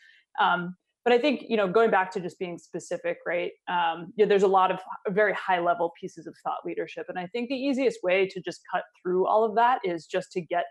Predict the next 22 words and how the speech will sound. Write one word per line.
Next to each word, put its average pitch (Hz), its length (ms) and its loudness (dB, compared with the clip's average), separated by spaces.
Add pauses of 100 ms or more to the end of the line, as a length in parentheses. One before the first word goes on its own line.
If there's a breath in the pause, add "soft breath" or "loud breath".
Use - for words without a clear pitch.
to, 185 60 -2
you 175 280 0 (260)
know, 196 80 -6
starting 240 320 2
at 190 80 0
the 165 160 -8
foundation. 170 600 -4
And 175 80 -4
I 160 160 -6
think 175 200 -10
that 175 200 2
was 170 120 -4
really 180 200 0
what - 180 -2
inspired 175 480 -2
me. 254 260 -4 (320)
You 196 80 -2
know, 190 60 2
I'm 185 80 0
not 185 220 4 (420)
really 214 400 4
in 196 420 -6